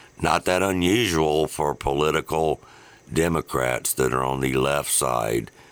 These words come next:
which is all of them at this point, and the progressives that made everyone, and we still see hundreds of people wearing masks in their car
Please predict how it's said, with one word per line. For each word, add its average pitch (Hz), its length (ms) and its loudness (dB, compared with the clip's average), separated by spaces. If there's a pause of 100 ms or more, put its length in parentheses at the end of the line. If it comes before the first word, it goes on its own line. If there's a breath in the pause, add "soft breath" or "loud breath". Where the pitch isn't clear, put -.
(140 loud breath)
which 78 240 -2
is 78 160 0
all 57 260 -2
of 57 80 -4
them 57 120 -8
at 58 100 -8
this 52 220 -6
point, 50 400 -8 (460 loud breath)
and 76 200 0
the 76 80 0
progressives 71 840 0
that 65 200 0
made 65 300 0
everyone, 71 640 0 (440 loud breath)
and 95 200 0
we 117 120 2
still 127 480 2
see 80 600 0 (300 loud breath)
hundreds 85 640 0
of 76 120 0
people 76 460 0
wearing 73 380 0
masks 71 640 -2 (920 loud breath)
in 104 240 0
their 107 160 2
car 67 540 0